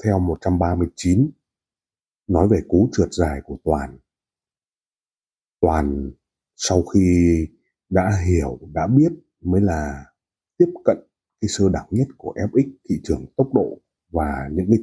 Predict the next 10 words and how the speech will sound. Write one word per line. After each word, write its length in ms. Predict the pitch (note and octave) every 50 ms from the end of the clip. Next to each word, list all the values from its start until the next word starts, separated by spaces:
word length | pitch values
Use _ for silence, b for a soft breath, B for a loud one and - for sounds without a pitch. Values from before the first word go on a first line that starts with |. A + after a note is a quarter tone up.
| -
thứ 120 | F#2 A2 C3 C3 -
tư 60 | A#2 G#2
duy 260 | F#2 F#2 G2+ F#2+ F#2+ F2+
anh 100 | - F2 E2+ -
tiếp 140 | - B2 - -
cận 200 | C3+ F#2 F2 F2+
được, 200 | E2+ D2+ - _ _ _
kỷ 80 | - D#2 C2+ C#2
luật 180 | D#2 D2 - - -
đấy, 120 | G#2 A#2